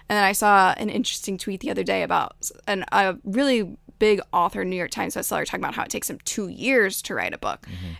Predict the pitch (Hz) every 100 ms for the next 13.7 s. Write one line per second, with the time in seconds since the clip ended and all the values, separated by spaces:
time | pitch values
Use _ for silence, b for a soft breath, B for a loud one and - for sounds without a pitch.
0 | - 196 226 214 214 196 220 214 214 196
1 | - 185 - - 208 196 185 - - 208
2 | 101 185 - 254 208 170 262 180 180 180
3 | 180 180 180 - 170 - - - 220 214
4 | 196 190 B B - 202 180 180 269 202
5 | - - 214 202 - - 214 175 175 165
6 | - - - - - 202 - - 202 -
7 | - - 185 - - 110 - - 185 -
8 | 147 139 B - - 117 - 113 - -
9 | 165 - - - _ _ _ - 98 -
10 | 104 85 98 90 85 90 80 73 220 240
11 | - 202 190 180 208 92 - - - 139
12 | 156 139 139 101 - 90 90 85 67 90
13 | - 123 123 113 - 226 233